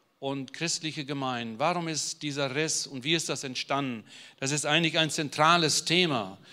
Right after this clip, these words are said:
was ich heute ansprechen möchte.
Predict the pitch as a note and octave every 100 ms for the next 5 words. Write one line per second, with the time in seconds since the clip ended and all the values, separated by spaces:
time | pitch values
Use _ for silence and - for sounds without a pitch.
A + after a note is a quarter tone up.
0 | - - - - C#3 B2+ B2+ B2 C#3 C#3
1 | C#3+ C3+ C3 C#3 C#3 C#3 - C3 A#2 A2+
2 | A2+ A2 - G2